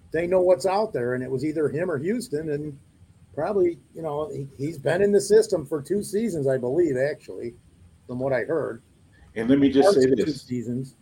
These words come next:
Speaker 2: I
Speaker 1: So
Speaker 2: am
Speaker 1: he,
Speaker 2: glad
Speaker 1: you know,
Speaker 2: we
Speaker 1: he's
Speaker 2: got him.
Speaker 1: familiar with the system. You pretty much know what you're gonna get. The guy's always working out. I was look-, trying to find some stuff on him,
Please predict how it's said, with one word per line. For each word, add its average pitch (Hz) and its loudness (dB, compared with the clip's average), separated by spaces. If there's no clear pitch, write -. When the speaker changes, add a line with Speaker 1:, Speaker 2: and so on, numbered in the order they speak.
Speaker 2:
I 123 6
Speaker 1:
So - 10
Speaker 2:
am - 6
Speaker 1:
he, - 6
Speaker 2:
glad 127 8
Speaker 1:
you 151 2
know, 190 2
Speaker 2:
we 185 4
Speaker 1:
he's 196 2
Speaker 2:
got 110 4
him. - -2
Speaker 1:
familiar 202 8
with 185 4
the 170 -4
system. 185 -2
You 147 -6
pretty 226 4
much 214 2
know 202 6
what 185 2
you're 160 -2
gonna 156 0
get. 147 0
The 151 -8
guy's 160 -2
always 180 0
working 156 -2
out. 143 -4
I 123 -2
was 120 -4
look-, 147 -4
trying 180 -4
to 156 -4
find 160 -4
some 131 -8
stuff 151 -2
on 131 -4
him, 131 -4